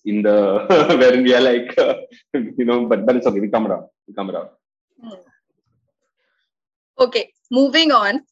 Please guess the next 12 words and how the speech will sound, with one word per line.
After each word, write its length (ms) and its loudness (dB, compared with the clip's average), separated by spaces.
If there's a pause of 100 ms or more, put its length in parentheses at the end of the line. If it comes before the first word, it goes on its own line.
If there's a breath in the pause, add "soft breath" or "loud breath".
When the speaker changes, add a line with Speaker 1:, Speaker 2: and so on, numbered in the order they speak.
(460 soft breath)
Speaker 2:
So, 760 2 (600)
Ishpreet, 340 0
do 60 -2
you 80 0
want 200 2
to 60 4
ask 200 0
the 100 -6
question 320 -6
about 300 -4
Fab 200 -6
Bag? 180 -8